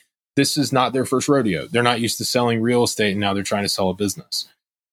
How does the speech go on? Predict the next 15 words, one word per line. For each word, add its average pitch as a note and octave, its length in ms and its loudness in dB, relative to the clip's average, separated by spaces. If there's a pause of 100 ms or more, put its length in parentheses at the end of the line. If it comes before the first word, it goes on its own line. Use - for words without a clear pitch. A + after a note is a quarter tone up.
(140)
Maybe, C3+ 360 4
hopefully, A#2+ 480 2
they've A2 220 2
prepared A2 520 2
their G2+ 260 2
seller, A2 720 0
you C3 100 0
know, A2+ 140 2
for A#2 160 0
a A2 60 2
normalized G#2+ 840 0
amount G#2+ 280 0
of F#2+ 100 -6
working F#2+ 340 -6
capital. - 480 -6